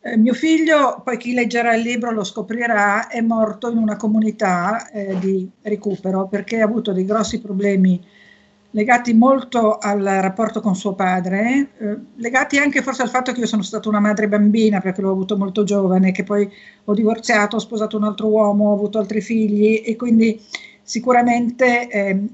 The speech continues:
mio figlio ha avuto una vita, eh, per un ragazzo sensibile come era lui, era anche un creativo, era una persona molto particolare, molto originale, molto intelligente, molto fantasiosa, ha, ha sofferto per tante cose.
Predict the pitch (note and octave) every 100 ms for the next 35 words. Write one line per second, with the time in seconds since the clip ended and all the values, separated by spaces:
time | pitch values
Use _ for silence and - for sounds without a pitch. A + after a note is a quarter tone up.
0 | - G#3+ G#3+ A3+ A3 A3 G#3+ G#3+ G#3 G3+
1 | F#3+ - G3+ F#3+ G#3 - F#3+ F#3 F3 F3
2 | G#3 G#3+ G3+ G#3+ A#3+ A#3+ F3+ A3+ A3+ G3+
3 | - C4+ G#3 F#3+ F3+ E3+ - _ G#3+ G#3
4 | A3 A#3+ G3+ F3+ F3+ G3+ A3 A3 G#3 G3+
5 | F#3 G#3 G3 G#3 F#3+ G#3+ G3+ F3+ E3+ E3+
6 | F3+ F3 F3+ - G3+ G3 G3 F#3+ G3 F#3
7 | - - _ G#3 F#3+ G3+ G#3+ G3+ G#3 G3
8 | G3 G3+ G3 F3+ F#3+ F#3+ F#3+ F#3+ F#3 F#3+
9 | F#3 G3+ G3+ F#3 F3+ F#3 F#3 F#3 F#3+ F#3
10 | G3 F#3 F3+ - - _ G3+ F#3 A#3 G#3
11 | G#3 G3 F3+ F#3 F#3+ G#3+ A3 - - A#3+
12 | A3+ G#3 B3 C#4 - A3 A3 A3+ G#3+ A3
13 | _ - - G3+ F#3+ G#3 G3 E3+ E3 E3+
14 | F3+ F3+